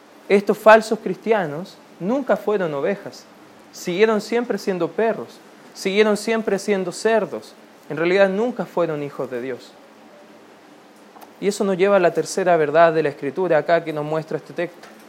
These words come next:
También implica una experiencia falsa. Pedro le describe como cerdos, como perros, y la Escritura enseña que un cristiano no es ni un perro, ni es un cerdo, es una oveja.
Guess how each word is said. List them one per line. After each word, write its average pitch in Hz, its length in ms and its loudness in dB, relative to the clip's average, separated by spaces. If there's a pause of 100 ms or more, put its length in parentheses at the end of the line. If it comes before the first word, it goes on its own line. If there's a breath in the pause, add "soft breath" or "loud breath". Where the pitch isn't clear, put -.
(140)
También 175 300 0
implica 196 360 -2
una 185 220 -2
experiencia 170 640 -6
falsa. - 480 0 (960)
Pedro 202 280 4
le 196 100 2
describe 180 580 0 (720)
como 147 200 -6
cerdos, 151 640 0 (260)
como 139 240 -2
perros, 160 600 2 (680)
y 147 100 -2
la 143 80 2
Escritura 175 440 -2
enseña 165 480 -4
que 165 100 -8
un 160 100 -4
cristiano 160 640 -4 (200)
no 147 160 -4
es 185 100 0
ni 175 120 -2
un 156 100 -4
perro, 180 480 0 (420)
ni 156 140 -2
es 170 280 -2
un 160 120 -4
cerdo, 170 480 0 (400)
es 147 160 -6
una 131 140 -4
oveja. 139 360 -2